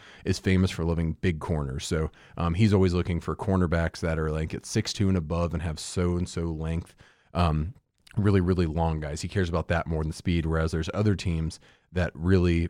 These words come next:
really focus on things like speed. The Raiders historically have been one that are famous for maybe overdrafting some guys based on a forty-yard dash time or based on their overall speed, even if they don't have the well-rounded game. Um,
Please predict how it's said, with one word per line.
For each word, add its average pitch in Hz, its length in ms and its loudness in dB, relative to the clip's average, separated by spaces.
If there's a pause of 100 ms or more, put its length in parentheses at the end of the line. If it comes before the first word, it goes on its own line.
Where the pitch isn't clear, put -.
really 90 260 2
focus - 480 0
on 82 140 -2
things 80 280 -6
like 82 140 -2
speed. 76 340 -4
The 78 80 -4
Raiders 85 360 2
historically 78 480 -2
have 76 100 -4
been 78 160 -2
one 76 160 -4
that 73 80 -4
are 76 60 -4
famous 78 420 -4
for 76 340 -4 (280)
maybe 85 340 0
overdrafting 85 640 2
some 78 160 -2
guys 76 240 0
based 82 300 -2
on 76 100 -2
a 76 60 -4
forty-yard 78 500 -2
dash 73 280 -6
time 73 280 -4
or 76 60 -4
based 76 280 -4
on 76 160 -4
their 76 140 -2
overall 73 320 -2
speed, 76 400 -4 (340)
even 82 220 0
if 80 80 0
they 82 100 -6
don't 76 140 -2
have 80 140 -2
the 78 80 -4
well-rounded 76 440 -2
game. 76 300 -4 (320)
Um, 78 340 0